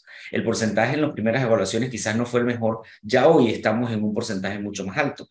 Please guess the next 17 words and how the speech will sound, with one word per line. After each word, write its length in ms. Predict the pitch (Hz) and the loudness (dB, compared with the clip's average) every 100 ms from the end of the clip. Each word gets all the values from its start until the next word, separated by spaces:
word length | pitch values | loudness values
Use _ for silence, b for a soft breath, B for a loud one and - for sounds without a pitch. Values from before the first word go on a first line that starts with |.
| b b | b b
El 160 | 98 | -6
caso 240 | 101 107 131 | 0 0 2
del 80 | 120 | 0
beneficiario, 520 | 107 98 98 107 104 | 0 -2 0 0 0
el 300 | 110 - 92 | 0 0 -2
registro 360 | 104 104 107 120 | -2 -2 2 2
único 160 | 123 | 2
de 60 | 120 | 0
los 80 | 104 | 0
beneficiarios 460 | 98 87 104 101 | -4 -6 -4 -4
finales. 460 | 107 143 139 - - B B - | -2 -2 -2 -6 -14 B B -2
Anteriormente, 720 | 123 120 127 151 160 175 170 | 0 4 4 4 4 2 2
cuando 220 | 156 139 | 2 0
se 80 | 113 | 0
implementó, 520 | 113 117 113 107 139 | -2 0 0 -2 -4
quizás 280 | 123 101 110 | -6 -6 -4
vinieron, 440 | 113 139 143 131 | -2 2 2 2